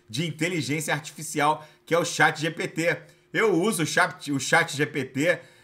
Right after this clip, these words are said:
já, já faz uma semana, mais de uma semana. Eu gravei o primeiro vídeo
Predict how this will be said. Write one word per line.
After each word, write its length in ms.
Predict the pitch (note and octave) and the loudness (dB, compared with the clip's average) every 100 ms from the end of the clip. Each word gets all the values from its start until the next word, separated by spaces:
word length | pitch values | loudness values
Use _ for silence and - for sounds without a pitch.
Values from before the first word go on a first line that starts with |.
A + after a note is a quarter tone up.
| _ | _
já, 360 | G2+ C#3 D3+ C3+ | 0 4 4 4
já 100 | C3+ | 2
faz 280 | D3 D3 C#3+ | 2 2 0
uma 160 | E3+ | -4
semana, 540 | D#3 D3+ C3 C#3+ E3+ B2+ | -2 -2 -2 -2 -2 2
mais 260 | D#3+ G3 | 4 4
de 60 | D3 | 2
uma 120 | C#3+ | -4
semana. 420 | C3 A2+ C3+ D3+ | -4 -4 -4 -4
Eu 180 | G2+ G2+ | -6 -4
gravei 520 | A#2 A2 G2+ C#3+ C3+ | -4 -4 -2 -2 -2
o 60 | A2 | -4
primeiro 420 | A#2 A2+ D3+ A2+ | -4 0 0 0
vídeo 400 | G2 C3 A2+ | -4 -6 -6